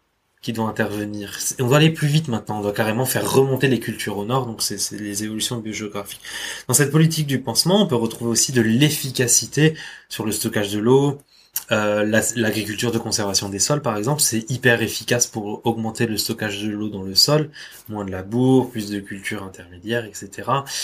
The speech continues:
Euh, cependant, c'est pas la seule solution qui va faire évoluer l'agriculture et, et, et la faire résister au changement climatique. C'est une pièce de puzzle parmi tant d'autres.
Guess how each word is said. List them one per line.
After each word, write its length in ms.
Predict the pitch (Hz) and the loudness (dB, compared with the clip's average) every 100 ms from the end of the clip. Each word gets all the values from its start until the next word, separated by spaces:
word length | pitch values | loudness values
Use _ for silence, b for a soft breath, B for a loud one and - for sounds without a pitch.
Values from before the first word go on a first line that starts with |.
| B B B | B B B
Euh, 340 | 120 113 110 104 | 4 6 6 4
cependant, 760 | - 120 - 113 131 165 175 | 2 0 0 2 6 6 6
c'est 180 | 165 - | 2 4
pas 120 | 123 | 4
la 280 | 123 127 143 | 8 8 6
seule 220 | - 139 | 6 4
solution 380 | 127 117 110 147 | 2 0 0 -2
qui 140 | 135 | -2
va 80 | 110 | -2
faire 300 | 101 - - | 0 -2 -2
évoluer 320 | 113 101 104 113 | -4 -2 0 2
l'agriculture 680 | 104 101 - - - 135 | 2 -4 -8 -10 0 2
et, 80 | 110 | 2
et, 460 | 107 107 104 101 107 | 0 0 0 -2 -2
et 20 | |
la 120 | 101 | -6
faire 180 | 98 107 | -4 -4
résister 320 | 107 101 120 | -2 -2 0
au 60 | 113 | 0
changement 260 | 110 101 | -4 -8
climatique. 360 | 101 117 113 - | -8 -6 -4 -4
C'est 140 | - | -4
une 200 | 101 107 | -6 -8
pièce 240 | 107 117 107 | 2 2 4
de 60 | |
puzzle 320 | 101 117 110 - | 2 4 4 2
parmi 260 | 101 104 | -4 -6
tant 140 | 101 123 | -4 0
d'autres. 280 | 123 117 | 0 -2